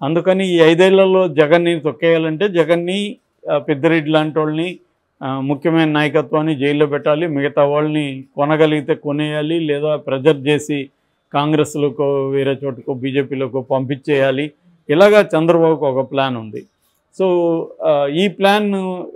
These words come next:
ఆ, జగన్ ఎదుర్కోవాలంటే జగన్కు నేషనల్ వైడ్‌గా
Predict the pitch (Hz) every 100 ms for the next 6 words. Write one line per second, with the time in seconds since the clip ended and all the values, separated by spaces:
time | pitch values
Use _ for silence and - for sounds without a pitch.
0 | 147 143 139 135 151 165 156 156 131 156
1 | 151 147 202 156 151 185 196 175 147 156
2 | 156 170 156 147 139 156 202